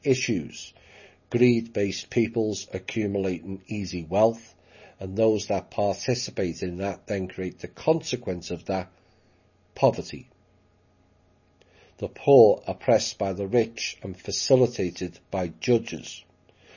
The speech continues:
has not changed either, has it? Judges were the priest class then and the priest class now, known as Cohens. A social state founded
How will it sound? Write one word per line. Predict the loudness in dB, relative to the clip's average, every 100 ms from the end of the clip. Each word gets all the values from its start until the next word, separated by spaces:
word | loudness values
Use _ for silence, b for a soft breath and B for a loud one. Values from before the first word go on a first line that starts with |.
| b
has | -8 -6
not | 0 0 0
changed | -2 0 0 -2 -8 -6
either, | 0 2 2 -2 -4 _
has | 0 0
it? | 0 -4 _ _ _ _ _ _ _ _ b b b b b b 6
Judges | 8 8 2 0 0
were | 0
the | 0 -4
priest | -2 -2 -2 -4
class | -4 -4 -2
then | 2 2 2 -4 b b b b b -6
and | -2
the | -4
priest | -2 -4 -4 -6
class | -2 -2 -2 -2
now, | 0 0 -4 -10 _ b b
known | -2 -2 -2 -4 -6
as | -6 -8 -12 _ _ _
Cohens. | 4 6 8 6 -2 -14 -18 -20 _ _ _ _ _ _ _ _ _ _ _ _ _ _ _ _ _ _ _ _ _ _ b b b -4
A | 0
social | 6 6 6 2 2
state | 4 6 6 4
founded | 4 6 8 6 2